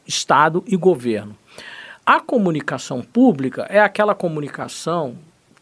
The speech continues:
que, em tese, idealmente, deveria refletir a pluralidade de vozes existentes na sociedade brasileira. E é uma comunicação difícil de se organizar, por quê? Porque ela é financiada pelo poder público,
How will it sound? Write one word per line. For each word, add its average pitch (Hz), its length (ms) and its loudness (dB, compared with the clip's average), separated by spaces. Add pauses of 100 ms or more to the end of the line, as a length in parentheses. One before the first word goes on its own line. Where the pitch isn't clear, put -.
que, 262 340 4
em 240 160 4
tese, 180 600 6
idealmente, 185 840 0
deveria 160 440 0
refletir 190 560 -2
a 202 40 2
pluralidade 202 840 2
de 202 100 -8
vozes 156 460 -2
existentes 165 680 -10 (260)
na 170 120 -4
sociedade 147 580 -2
brasileira. 165 580 2 (540)
E 208 100 6
é 262 60 8
uma 330 140 4
comunicação 196 640 -2
difícil 175 500 -4
de - 60 -16
se - 160 -4
organizar, 117 520 -2
por - 280 -4
quê? 123 240 2
Porque - 400 -4
ela 147 320 2
é 247 240 4
financiada 233 960 0
pelo 185 220 -2
poder 123 300 -4
público, 143 440 -6